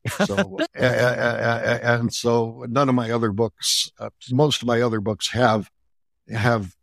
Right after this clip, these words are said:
equations in 'em. Uh, a couple that don't. Uh, one is The Case for Killer Robots and the necessity of the United States to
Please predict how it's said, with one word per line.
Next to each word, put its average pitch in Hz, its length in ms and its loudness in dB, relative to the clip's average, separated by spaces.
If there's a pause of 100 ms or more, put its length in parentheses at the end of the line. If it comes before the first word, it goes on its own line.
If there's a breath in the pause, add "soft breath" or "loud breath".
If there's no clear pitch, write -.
(180)
equations 107 640 -2
in 95 120 0
'em. 95 160 0 (380)
Uh, 120 300 0
a 123 40 -6
couple 143 340 -2
that 104 280 -2
don't. 127 560 0
Uh, 107 220 -2
one 143 240 0
is 139 160 0
The 113 100 -6
Case 123 240 2
for 110 160 -2
Killer 107 300 0
Robots 107 560 -6
and 104 100 -8
the 107 60 -8
necessity 107 640 -2
of 92 80 -14
the 101 60 -16
United 107 380 -6
States - 380 0
to - 100 -16